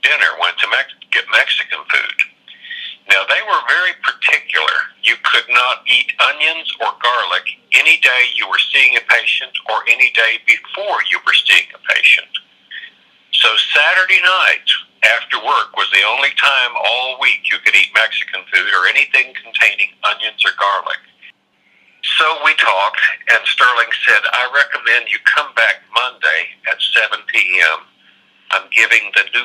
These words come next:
patient lecture." Um, he gave it, he gave it twice a month, and during your first month of care, you were required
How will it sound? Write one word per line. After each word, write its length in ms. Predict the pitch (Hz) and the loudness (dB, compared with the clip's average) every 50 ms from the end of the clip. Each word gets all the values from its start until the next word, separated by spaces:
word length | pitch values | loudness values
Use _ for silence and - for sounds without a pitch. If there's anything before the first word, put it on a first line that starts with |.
| - - | -2 0
patient 440 | - 107 98 98 - - - - - | 0 0 0 0 -2 -2 -4 -4 -4
lecture." 540 | 101 104 101 95 - - - - - - - - - - _ _ _ _ _ _ _ _ _ _ _ _ _ _ _ _ _ - - - - - - _ - - - | -2 -2 -2 0 0 0 0 0 -2 -4 -8 -18 -20 -20 _ _ _ _ _ _ _ _ _ _ _ _ _ _ _ _ _ -20 -20 -20 -20 -20 -20 _ -14 -4 -2
Um, 340 | - 92 90 87 90 87 - - - - _ - - _ _ _ _ _ - - _ _ _ _ _ _ _ _ _ _ _ _ _ _ _ _ _ _ _ _ _ - | 0 0 0 0 -2 -4 -6 -10 -20 -20 _ -20 -20 _ _ _ _ _ -18 -18 _ _ _ _ _ _ _ _ _ _ _ _ _ _ _ _ _ _ _ _ _ -2
he 140 | - - - | 0 0 0
gave 200 | - 117 117 117 110 | 2 0 2 2 0
it, 100 | 95 - - - - | -2 -4 -6 -4 -4
he 60 | - - | -2 0
gave 260 | 120 113 113 107 101 | 0 0 0 0 0
it 120 | 98 - - | -2 -2 -2
twice 420 | - - - 131 131 139 147 - - | -2 -2 0 0 -2 -2 -2 -4 -6
a 60 | 135 | -4
month, 400 | 120 110 87 85 87 - - - - - - - - - _ _ _ _ _ _ _ _ _ _ _ _ _ - - | -2 -2 -2 0 -2 -2 -4 -4 -4 -4 -4 -6 -10 -16 _ _ _ _ _ _ _ _ _ _ _ _ _ -6 -2
and 240 | 104 104 101 101 98 - - | 0 0 0 0 -2 -2 -2
during 320 | 107 113 123 131 131 113 | 0 2 2 2 2 2
your 160 | 110 110 107 104 - - | 2 2 2 0 0 0
first 260 | 135 123 123 - - 110 | -2 -2 -2 -2 -2 -2
month 240 | 104 107 104 - | -2 -4 -2 -4
of 60 | - - | -4 -4
care, 400 | - - 104 98 95 90 92 - - | 0 2 2 2 2 0 -2 -4 -4
you 100 | 104 98 | -6 -4
were 160 | 98 98 95 92 92 | -4 -6 -6 -4 -4
required 800 | 90 - - - - - - 156 160 160 151 131 120 120 - - | -4 -4 -4 -8 -8 -4 -2 0 2 2 2 2 2 0 -2 -2